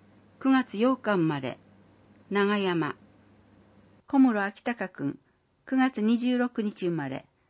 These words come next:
出し山町。菅井修太くん、九月二十八日生まれ、藤が丘。飛田翔陽くん、九月二十九日生まれ、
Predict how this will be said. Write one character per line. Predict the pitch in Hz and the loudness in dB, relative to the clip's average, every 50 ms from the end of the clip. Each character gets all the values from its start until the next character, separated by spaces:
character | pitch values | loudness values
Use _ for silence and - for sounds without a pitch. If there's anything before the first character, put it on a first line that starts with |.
| _ _ _ _ _ - | _ _ _ _ _ -8
出 | 196 240 | -6 -6
し | - - 247 | -4 -2 -2
山 | 247 233 220 196 | 0 0 0 -2
町。 | 180 151 156 - - - 226 - _ _ _ _ _ _ _ _ _ _ _ _ _ _ | -2 -4 -6 -8 -12 -16 -16 -18 _ _ _ _ _ _ _ _ _ _ _ _ _ _
菅 | - - - 269 269 269 262 | -10 -2 2 4 4 4 4
井 | 247 | 2
修 | - - 294 285 | 0 0 0 0
太 | 262 - - 185 175 | 0 0 -4 -8 -8
く | - - 127 | -6 -4 -4
ん、 | 127 120 - _ - - - _ _ _ _ _ - - - _ | -4 -4 -8 _ -20 -20 -20 _ _ _ _ _ -20 -20 -20 _
九 | - - 262 | -2 2 2
月 | 262 254 254 - 226 | 2 2 2 0 4
二 | 240 262 269 | 4 6 6
十 | 233 233 233 214 196 190 - - | 4 4 2 2 0 0 -2 -4
八 | - - 208 - - 262 | -10 -12 -8 -4 2 4
日 | 262 277 254 - - 220 | 4 4 4 2 0 0
生 | 196 | 2
ま | 170 160 151 | 2 0 0
れ、 | 131 - - - - - _ - _ _ _ - | -4 -6 -10 -14 -20 -20 _ -20 _ _ _ -10
藤 | - 247 220 269 262 | -8 -2 2 4 4
が | 262 254 202 | 4 4 4
丘。 | 165 - - - - - - - - - - _ _ - - - - _ - _ _ _ - _ - - - - | 2 0 -4 -6 -6 -6 -6 -14 -20 -20 -20 _ _ -20 -20 -20 -20 _ -20 _ _ _ -20 _ -20 -20 -14 -4
飛 | - 285 269 247 220 | -2 -2 -2 -2 -2
田 | - 208 214 | -2 -4 -4
翔 | 220 - 269 277 277 262 | 0 2 2 4 4 4
陽 | 226 196 180 170 | 4 2 2 2
く | 165 - - - | 0 -4 -8 -6
ん、 | 123 120 - - - _ - - - - _ - - | -6 -6 -6 -8 -14 _ -20 -20 -20 -20 _ -20 -8
九 | - 269 | -4 0
月 | 247 240 240 240 - 190 | 0 0 0 -2 0 4
二 | 226 262 262 | 4 4 4
十 | 226 214 190 175 | 4 2 0 0
九 | 170 - 254 | 0 2 4
日 | 262 277 269 - - 202 | 4 4 4 4 0 0
生 | 180 | 2
ま | 165 160 147 139 | 2 2 0 -2
れ、 | 135 127 - | -6 -8 -10